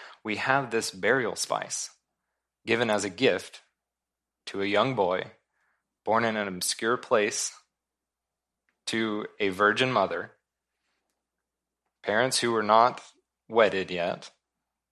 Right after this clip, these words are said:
And I say that to get the point across that this was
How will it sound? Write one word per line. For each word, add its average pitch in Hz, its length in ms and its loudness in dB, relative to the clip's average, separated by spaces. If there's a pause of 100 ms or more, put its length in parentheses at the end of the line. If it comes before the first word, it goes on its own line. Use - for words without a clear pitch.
(1300)
And 104 80 2
I 104 60 6
say 127 220 6
that 113 420 8
to 104 260 -4
get 92 280 0
the 104 60 -2
point 117 260 -2
across 98 500 4
that 92 340 -2
this 107 260 0
was 95 420 -4